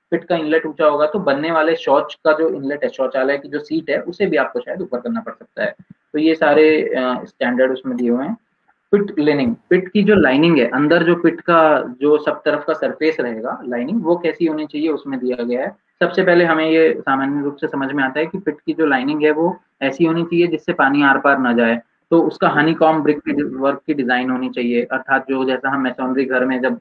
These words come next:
दीवार बनाते समय लगवाते हैं हनीकॉम्ब स्ट्रक्चर, कि दो ब्रिक की ज्वाइनिंग के ऊपर एक ब्रिक, ये स्ट्रक्चर उसका होना चाहिए.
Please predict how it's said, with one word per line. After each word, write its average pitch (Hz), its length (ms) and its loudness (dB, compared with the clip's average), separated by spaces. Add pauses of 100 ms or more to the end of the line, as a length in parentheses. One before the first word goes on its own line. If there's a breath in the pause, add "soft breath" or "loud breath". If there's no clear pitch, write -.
(100)
दीवार 127 420 2
बनाते 120 300 -4
समय 127 220 -8
लगवाते 117 380 -2
हैं 127 100 -6
हनीकॉम्ब 127 400 -2
स्ट्रक्चर, 127 360 -6 (380)
कि 131 140 0
दो 135 360 4
ब्रिक 135 420 -4
की 147 80 -4
ज्वाइनिंग 127 360 0
के 135 160 0
ऊपर 127 260 4
एक 117 160 -2
ब्रिक, - 200 -2 (380)
ये 165 120 6
स्ट्रक्चर 147 400 -2
उसका 131 220 -4
होना 120 240 -2
चाहिए. 135 300 -4